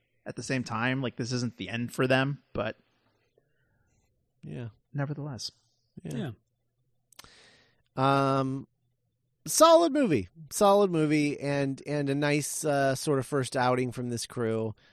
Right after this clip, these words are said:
Speaker 2: Um, and, uh, but, you know, it's followed up by, I mean, much like Star Trek: The Motion Picture, it's followed up by, like, an absolute all-time banger.
Speaker 3: Sure.
Speaker 2: So,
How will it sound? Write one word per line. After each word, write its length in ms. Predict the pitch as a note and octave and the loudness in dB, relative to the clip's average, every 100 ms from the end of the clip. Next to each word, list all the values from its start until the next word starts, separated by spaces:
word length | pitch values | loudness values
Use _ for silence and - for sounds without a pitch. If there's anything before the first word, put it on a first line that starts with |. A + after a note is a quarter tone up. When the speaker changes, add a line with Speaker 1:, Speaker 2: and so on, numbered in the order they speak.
| _ _ | _ _
Speaker 2:
Um, 600 | A2 A2 A2 G#2+ G#2 G#2 - _ _ _ _ - | -6 -4 -4 -4 -6 -10 -14 _ _ _ _ -10
and, 380 | A2+ G#2+ A2 G#2+ | -8 -6 -6 -4
uh, 260 | G#2 G#2 G2+ | -2 -4 -2
but, 180 | B2+ B2 | -2 -2
you 140 | D#3+ | 0
know, 220 | D#3+ A2 - _ - | 0 0 -4 _ -2
it's 420 | D#3+ D#3 - - - _ _ _ _ _ _ _ - | 4 4 4 -8 -10 _ _ _ _ _ _ _ -2
followed 380 | - E3 D3 C3+ | 8 8 10 6
up 160 | C3 | 4
by, 320 | - A#2+ A2+ A2+ | 4 4 4 2
I 80 | D3+ | 4
mean, 180 | D#3 | 6
much 240 | D#3 F3 - | 8 6 6
like 260 | D#3 C#3 - | 4 4 2
Star 240 | - C#3 | 2 4
Trek: 180 | C#3+ - | 2 -4
The 80 | C3 | 0
Motion 260 | B2 A2+ | 0 0
Picture, 360 | G2+ A2+ - G2+ | -4 -4 -4 -6
it's 180 | G#2+ - | -6 0
followed 320 | A2+ G#2 G#2 | 2 2 0
up 160 | G2 | -2
by, 300 | - F#2+ F#2+ | -2 -2 -2
like, 340 | F#2 F#2+ F2 - | -6 -10 -10 -10
an 100 | B2 | -6
absolute 640 | G2 F#2+ - F#2+ G2+ F#2+ - | -4 -6 -6 -6 -4 -4 -2
all-time 540 | G#2 G#2 - G2 G2+ | -2 -2 -2 -4 -4
banger. 360 | G#2 A2 G2+ F2 | -2 -2 -2 -2
Speaker 3:
Sure. 160 | C3+ | 0
Speaker 2:
So, 400 | C3 C#3+ A#2 A2 | 2 4 4 2